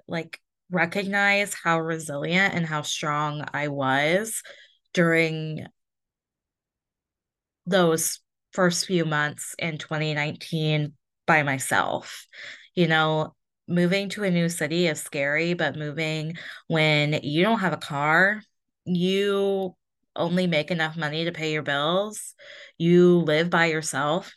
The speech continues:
you don't have friends in that city, like, but moving because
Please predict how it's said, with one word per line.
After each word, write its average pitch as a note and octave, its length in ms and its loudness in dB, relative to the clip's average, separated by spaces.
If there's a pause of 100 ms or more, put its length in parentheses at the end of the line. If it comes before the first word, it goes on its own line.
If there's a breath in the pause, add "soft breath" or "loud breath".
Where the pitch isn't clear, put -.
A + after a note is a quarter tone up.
(120)
you F#3+ 180 -2
don't E3 460 -2
have D#3+ 260 -2
friends E3 840 -4
in B3 200 -2
that B3+ 220 0
city, C4+ 440 2 (640 loud breath)
like, F3 400 4 (520)
but F#3+ 180 4
moving F3+ 420 -2
because D#3 580 -4